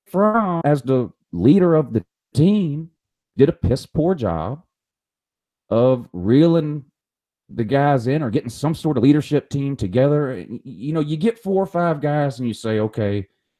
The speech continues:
you know, you, you handle this group of guys, you handle this group of guys, you handle, you know, get 'em focused.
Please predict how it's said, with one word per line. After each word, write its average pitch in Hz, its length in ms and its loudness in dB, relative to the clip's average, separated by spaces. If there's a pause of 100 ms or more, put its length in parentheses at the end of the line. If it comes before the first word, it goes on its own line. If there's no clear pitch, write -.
(720)
you 87 120 -16
know, 57 160 -12
you, 120 520 0
you 117 340 2
handle 143 460 4
this 135 200 0
group 139 280 2
of 117 80 0
guys, 131 580 2
you 131 120 2
handle 127 260 2
this 123 160 0
group 127 200 -2
of 120 80 -4
guys, 120 300 2
you 117 80 2
handle, 117 260 2
you 101 160 -4
know, 92 160 0 (160)
get 135 120 6
'em 147 80 4
focused. 131 500 0